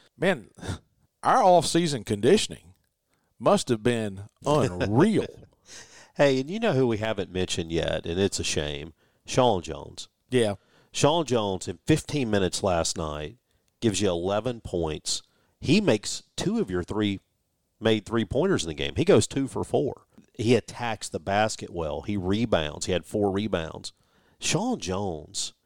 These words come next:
Speaker 2: is going to be a player.
Speaker 1: Yeah, he really is.
Speaker 2: Because there's another thing that's been somewhat of a constant on this team, and that is that freshmen just aren't gonna get a ton of minutes.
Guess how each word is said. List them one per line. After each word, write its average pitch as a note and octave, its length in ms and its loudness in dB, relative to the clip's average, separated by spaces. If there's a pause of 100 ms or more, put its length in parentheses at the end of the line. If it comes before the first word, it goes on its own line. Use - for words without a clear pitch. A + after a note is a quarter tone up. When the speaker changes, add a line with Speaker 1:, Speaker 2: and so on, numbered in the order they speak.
(200)
Speaker 2:
is G2+ 160 2
going C3+ 320 -4
to - 100 -14
be F2 300 -2
a C2 160 -8
player. F2 720 -4
Speaker 1:
Yeah, D3+ 120 2
he A#2+ 100 0
really F#2+ 260 -2
is. F2 60 -4
Speaker 2:
Because B2 260 0
there's D#3+ 260 0
another F3+ 440 0
thing A2 260 -4
that's G2+ 300 -4
been A#2 240 -2
somewhat A#2+ 440 -2
of E2+ 120 -6
a E2 80 -6
constant F2 540 -2
on D#2+ 160 -4
this D#2 180 -4
team, D#2 340 -10 (500)
and G#2+ 160 2
that C#3 200 4
is G#2+ 240 2
that G2+ 160 -8
freshmen C#3+ 420 2
just G#2+ 240 -2
aren't G2 220 -4
gonna F2+ 160 -6
get E2+ 120 -6
a D#2 60 -4
ton D#2 260 -2
of C#2 80 -10
minutes. - 460 -12